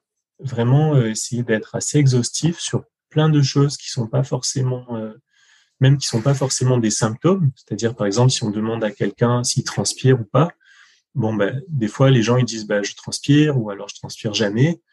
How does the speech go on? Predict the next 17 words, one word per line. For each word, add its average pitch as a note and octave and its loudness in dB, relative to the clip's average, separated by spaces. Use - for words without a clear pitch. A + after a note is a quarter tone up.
Et A2+ 0
<clears throat> C3+ 4
c'est - -8
pas C3+ 4
une C3 6
maladie, A#2+ 2
le C3 0
fait A2+ -14
de A2 -12
transpirer - -10
jamais, A2 2
mais D#3 2
ça C3 0
nous A#2+ 2
donne B2 2
des A2+ -2
indications. A2+ -8